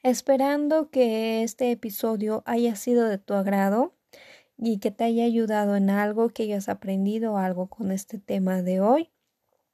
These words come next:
Me despido. Muchas gracias por tu tiempo. Mi nombre es Jocelyn Díaz y nos vemos en un próximo episodio.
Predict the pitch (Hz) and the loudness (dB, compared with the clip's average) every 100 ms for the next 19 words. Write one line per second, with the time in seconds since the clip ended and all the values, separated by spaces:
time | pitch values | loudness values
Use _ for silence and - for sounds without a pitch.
0 | _ - 208 214 208 202 - - 202 202 | _ -10 -2 2 2 0 -4 -4 -2 2
1 | 247 302 _ _ _ _ - 262 294 302 | 2 0 _ _ _ _ -4 0 2 0
2 | - 294 254 240 247 240 - 196 - 202 | 0 -2 0 -2 0 -4 -8 -10 -10 -10
3 | 220 214 202 226 285 285 - _ _ - | -4 0 0 2 0 -2 -16 _ _ -2
4 | 233 240 269 254 262 262 233 196 233 202 | 2 4 4 2 4 4 2 -2 -6 -4
5 | 247 208 214 208 208 208 233 311 - - | -4 -2 -2 -2 -2 -2 -2 -2 -6 -18
6 | - 240 226 233 196 240 247 254 294 - | -6 0 2 0 0 0 2 0 -2 -6
7 | - 226 226 226 202 - 240 233 254 233 | -8 -4 -2 -2 -4 -2 -2 -2 0 0
8 | 220 214 202 208 196 190 | 0 -6 -8 -4 -2 -4